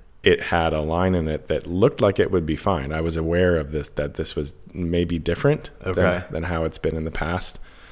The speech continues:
Speaker 1: Not to get too into the weeds, but the Bloom macros have a A zero and an A one mode for
Speaker 2: Okay.
Speaker 1: whether you're just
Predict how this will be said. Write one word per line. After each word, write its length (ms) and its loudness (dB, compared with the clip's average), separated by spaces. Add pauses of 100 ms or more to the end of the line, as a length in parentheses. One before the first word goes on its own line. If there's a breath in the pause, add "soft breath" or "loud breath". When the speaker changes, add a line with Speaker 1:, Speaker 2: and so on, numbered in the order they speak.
(160 loud breath)
Speaker 1:
Not 120 4
to 40 4
get 160 0
too 140 4
into 120 2
the 100 0
weeds, 280 -2
but 220 -4
the 100 -4
Bloom 560 0
macros 480 -2
have 300 -4
a 200 -4
A 180 0
zero 420 0
and 120 -6
an 140 -8
A 200 -4
one 380 -4
mode 440 0 (140)
for 240 -2
Speaker 2:
Okay. 120 2
Speaker 1:
whether 260 0
you're 200 -4
just 340 -4